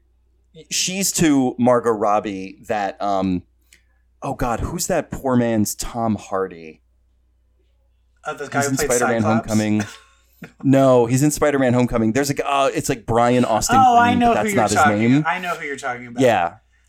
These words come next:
Speaker 1: Samara Weaving is to Margot Robbie
Speaker 2: Yeah.
Speaker 1: like that guy is to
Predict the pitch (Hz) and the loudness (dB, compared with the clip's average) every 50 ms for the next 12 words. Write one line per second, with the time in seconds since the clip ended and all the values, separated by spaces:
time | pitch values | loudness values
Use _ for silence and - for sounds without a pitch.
0 | _ _ _ _ _ _ _ _ - - - 139 143 139 135 123 127 117 104 110 | _ _ _ _ _ _ _ _ -10 -4 0 2 2 2 2 2 0 -2 -2 -2
1 | 101 98 85 - - - 98 92 90 85 - _ - - 92 95 92 92 90 87 | -2 -2 -4 -6 -6 -4 -4 -4 -4 -6 -10 _ -8 -6 -4 -4 -4 -4 -2 -2
2 | 90 90 90 90 90 90 87 - - 92 85 - 90 87 87 104 - - - - | -2 -2 -4 -6 -6 -6 -6 -6 -6 -6 -4 -4 -4 -4 -2 -2 -2 -2 0 0